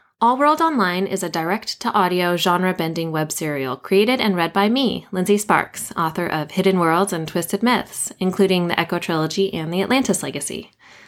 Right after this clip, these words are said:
Did you know that All World Online is set in the same fictional universe as the Atlantis Legacy?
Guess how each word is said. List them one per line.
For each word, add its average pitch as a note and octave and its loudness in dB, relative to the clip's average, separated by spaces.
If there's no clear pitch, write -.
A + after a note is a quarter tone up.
Did G#3+ 0
you B3+ 4
know A3+ 6
that A#3 0
All F3 4
World F#3+ 4
Online F3 2
is E3+ 0
set - 0
in E3 -2
the D#3 -6
same E3+ -6
fictional F3 -4
universe E3+ -2
as F3 -8
the F3 -2
Atlantis D#3+ -4
Legacy? A3+ -4